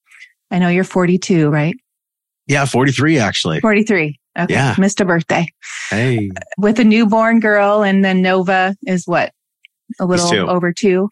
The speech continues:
Speaker 2: Yeah,
Speaker 1: Okay.
Speaker 2: he's two.
Speaker 1: And so, you know, then I start seeing, oh, he's a dad, you know, met, you know, not married, but in this amazing relationship. And,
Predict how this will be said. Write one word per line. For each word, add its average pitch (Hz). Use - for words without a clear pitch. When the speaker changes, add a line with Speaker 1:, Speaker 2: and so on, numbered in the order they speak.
Speaker 2:
Yeah, 101
Speaker 1:
Okay. 90
Speaker 2:
he's 90
two. 82
Speaker 1:
And 226
so, 214
you 226
know, 202
then 226
I 226
start 220
seeing, 196
oh, 294
he's 262
a 226
dad, 190
you 185
know, 156
met, 180
you 196
know, 165
not 185
married, 180
but 170
in 180
this 180
amazing 175
relationship. 170
And, 151